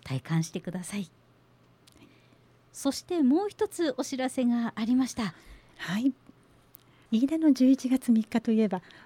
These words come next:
Speaker 2: こちらだと思うんですけれども、今年も昨年同様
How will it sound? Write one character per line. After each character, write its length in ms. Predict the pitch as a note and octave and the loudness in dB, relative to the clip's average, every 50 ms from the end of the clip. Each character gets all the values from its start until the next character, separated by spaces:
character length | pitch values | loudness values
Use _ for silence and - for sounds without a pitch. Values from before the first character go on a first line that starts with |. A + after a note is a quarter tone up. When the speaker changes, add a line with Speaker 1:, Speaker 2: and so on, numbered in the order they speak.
| _ - | _ -20
Speaker 2:
こ 120 | - - | -18 -8
ち 100 | - G3+ | -2 0
ら 80 | F#3+ F#3 | 2 2
だ 140 | F#3 F#3 - | 2 0 0
と 100 | F#3+ F3 | 0 0
思 140 | F3 F3+ | 0 0
う 60 | F3+ F3+ | 0 0
ん 40 | |
で 80 | E3+ E3 | 0 -2
す 80 | - - | -4 -4
け 140 | - E3 | -4 -2
れ 80 | D#3+ E3 | -2 -2
ど 140 | D#3 E3+ E3 | -2 -2 2
も、 200 | G3 C4 C#4+ C4+ - - _ _ _ _ - - _ _ _ _ _ _ _ _ _ _ - | 4 6 6 6 4 -2 _ _ _ _ -20 -20 _ _ _ _ _ _ _ _ _ _ -2
今 80 | G#3+ | 0
年 260 | - G#3+ - - A3+ | 2 2 2 2 0
も 240 | G#3 G3+ B3 B3+ - - - _ _ _ | 4 4 4 4 4 2 -8 _ _ _
昨 340 | - - - - - - A#3+ | -14 -12 -12 -10 -6 -4 0
年 360 | B3 C4+ C#4 C#4 C4+ C4+ B3+ | 4 6 6 6 6 6 6
同 280 | G#3+ A#3 A#3 A#3+ B3 B3 | 4 4 4 6 6 6
様 340 | A#3+ B3 B3+ B3+ B3+ B3 | 6 8 8 6 6 4